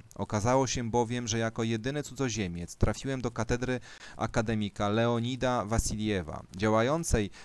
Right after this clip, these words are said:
na Wydziale Biologii pod szyldem Fizjologii Mózgu. A tam już od lat, zresztą pod auspicjami wojska, badano telepatię, jasnowidzenie, psychokinezę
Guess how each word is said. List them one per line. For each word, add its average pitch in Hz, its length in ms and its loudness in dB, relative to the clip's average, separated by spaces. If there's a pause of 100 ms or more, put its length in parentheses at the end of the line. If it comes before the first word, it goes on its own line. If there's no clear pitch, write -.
(100)
na 107 120 2
Wydziale 117 420 2
Biologii 110 680 0
pod 120 220 -2
szyldem 127 480 0
Fizjologii 117 800 2
Mózgu. 85 540 -4 (920)
A 104 140 -2
tam 127 240 4
już 131 160 0
od 110 120 4
lat, 120 280 2
zresztą 110 400 2
pod 110 200 -2 (100)
auspicjami 113 720 2
wojska, 107 540 0
badano 117 400 0
telepatię, 117 720 4
jasnowidzenie, 104 840 0
psychokinezę 104 1000 -2